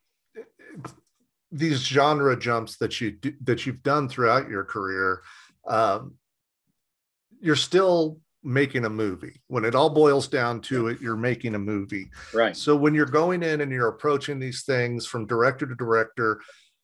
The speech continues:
Speaker 1: what is it that, would you say, as an actor, first day on set, how long does it take you to start to get kind of the general vibe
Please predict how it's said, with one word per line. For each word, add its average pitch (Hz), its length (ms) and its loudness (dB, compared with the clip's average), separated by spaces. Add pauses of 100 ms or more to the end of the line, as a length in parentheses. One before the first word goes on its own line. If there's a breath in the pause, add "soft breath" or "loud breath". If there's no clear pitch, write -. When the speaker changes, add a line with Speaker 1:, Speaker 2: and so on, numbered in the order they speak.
(1500)
Speaker 1:
what 170 300 0
is 185 260 6
it 165 260 0 (760)
that, 127 400 0
would 135 200 2
you 151 140 4
say, 131 600 0 (840)
as 135 220 2
an 127 100 0
actor, 113 640 -2 (1000)
first 156 320 2
day 139 220 6
on 120 240 0
set, 120 540 0 (380 soft breath)
how 190 180 0
long 165 340 0
does 131 160 -4
it 131 160 -10
take 127 300 0
you 127 100 -4
to 113 100 -6
start 120 360 -2
to 123 80 -8
get 117 420 2 (600)
kind 131 220 0
of 107 100 0
the 113 80 -6
general 113 560 -2
vibe 95 500 -2